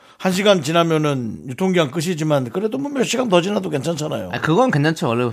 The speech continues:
Speaker 2: 먹어도 되는데
Speaker 1: 음.
Speaker 2: 또 뭐 여러 가지 방법이 있겠죠. 어쨌든. 뭐.
Speaker 1: 하여튼 그런 거요.
Speaker 2: 예,
Speaker 1: 네.
Speaker 2: 아무튼.
Speaker 1: 그런 걸로 또 대체하는 것도.
Speaker 2: 네.
Speaker 1: 제가 전에도 말씀드렸지만 저는 감자탕집 알바를 하면서
Speaker 2: 네.
Speaker 1: 가장 즐거운 시간이 열두 시 사십 분경.
Speaker 2: 네.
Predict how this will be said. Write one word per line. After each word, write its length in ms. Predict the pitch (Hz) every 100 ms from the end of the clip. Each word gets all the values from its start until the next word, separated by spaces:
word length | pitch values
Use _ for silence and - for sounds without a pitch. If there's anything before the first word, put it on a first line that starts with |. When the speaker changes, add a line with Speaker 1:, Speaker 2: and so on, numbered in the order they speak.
| -
Speaker 2:
먹어도 240 | 113 135
되는데 440 | 123 107 107 165
Speaker 1:
음. 420 | 165 120 117 107 104
Speaker 2:
또 120 | 143
뭐 320 | 135 135 139 123
여러 120 | 120
가지 200 | 151 160
방법이 340 | 147 131 160 147
있겠죠. 280 | - 147 143
어쨌든. 340 | 117 127 135 135 -
뭐. 100 | 120 127 - - - - -
Speaker 1:
하여튼 180 | 127 123
그런 240 | 147 160
거요. 260 | 131 107 101
Speaker 2:
예, 200 | 127 127 123
Speaker 1:
네. 40 | 117
Speaker 2:
아무튼. 460 | 143 - 180 143
Speaker 1:
그런 220 | 123 175
걸로 180 | 180 185
또 180 | 175 160
대체하는 460 | 151 151 165 170 170
것도. 480 | 127 - 113 127 120
Speaker 2:
네. 340 | 113 120 117 120 -
Speaker 1:
제가 160 | - 156
전에도 260 | 160 175 151
말씀드렸지만 580 | 143 165 165 147 170
저는 160 | 151 160
감자탕집 580 | 123 135 170 175 147 139
알바를 320 | 123 135 123
하면서 440 | 143 127 98 90 110
Speaker 2:
네. 300 | 110 113 139
Speaker 1:
가장 280 | 101 139 127
즐거운 360 | 120 117 135
시간이 440 | 120 113 120 151 180 - - _
열두 240 | 117 113 147
시 80 | 123
사십 340 | - 101 -
분경. 460 | 143 113 101 90 90
Speaker 2:
네. 320 | 107 107 123